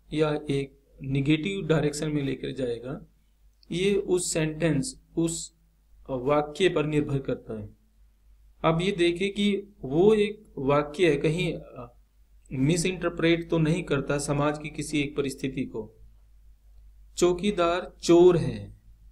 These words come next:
इस एक sentence ने जो चौकीदार community है उस पर question mark कर दिया है। अब किसी भी चौकीदार को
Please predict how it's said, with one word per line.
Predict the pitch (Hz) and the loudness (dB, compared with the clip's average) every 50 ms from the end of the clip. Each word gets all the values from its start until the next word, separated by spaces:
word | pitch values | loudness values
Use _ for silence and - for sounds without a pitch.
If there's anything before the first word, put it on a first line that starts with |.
| - - - - | -20 -8 -2 0
इस | 110 113 - - - - - - - | 0 0 -2 -4 -8 -10 -6 -2 2
एक | 160 160 165 160 | 2 2 2 0
sentence | - - - 151 147 147 147 - 165 175 180 - - 156 | 0 -2 0 0 0 0 0 0 0 -2 -2 -4 -6 -4
ने | 131 120 123 139 - - - - - _ _ _ _ - - - _ - - - - | -4 -4 -4 -6 -8 -12 -18 -20 -20 _ _ _ _ -20 -20 -20 _ -20 -20 -14 -6
जो | 131 165 170 | 0 0 0
चौकीदार | 170 170 - 175 160 160 165 202 202 196 190 190 196 - - 160 | 0 2 2 2 2 4 2 0 0 0 0 0 -2 -4 -2 0
community | 156 151 147 156 165 175 190 190 - 220 208 | 0 2 4 4 4 4 2 2 2 2 2
है | 170 147 120 - - - - - - - - - - _ _ _ _ - - | 2 0 -2 -8 -12 -14 -16 -16 -16 -18 -20 -20 -20 _ _ _ _ -4 0
उस | 170 180 - - | 0 0 0 0
पर | - 208 208 | 2 0 0
question | 202 - - - 170 165 165 165 - - 202 190 | 0 -2 -2 2 4 4 4 4 4 2 0 0
mark | 180 170 160 160 165 - - - | 0 0 0 0 0 -2 2 4
कर | 180 156 | 4 4
दिया | - - 131 123 113 | 4 2 0 -2 -2
है। | 110 - - - - - - - _ _ _ _ _ _ _ _ _ _ _ _ _ _ _ _ _ _ _ _ _ _ _ _ _ _ - | -4 -8 -12 -16 -18 -20 -20 -20 _ _ _ _ _ _ _ _ _ _ _ _ _ _ _ _ _ _ _ _ _ _ _ _ _ _ -2
अब | 160 165 165 160 - | 0 0 0 0 -2
किसी | 175 160 - 226 | 0 0 2 2
भी | 226 262 254 | 4 4 4
चौकीदार | - - 196 190 - 196 170 170 160 156 151 | 4 4 4 4 2 2 2 4 4 4 4
को | 147 - - 139 143 147 - - - - | 2 0 0 2 2 2 0 -2 -6 -14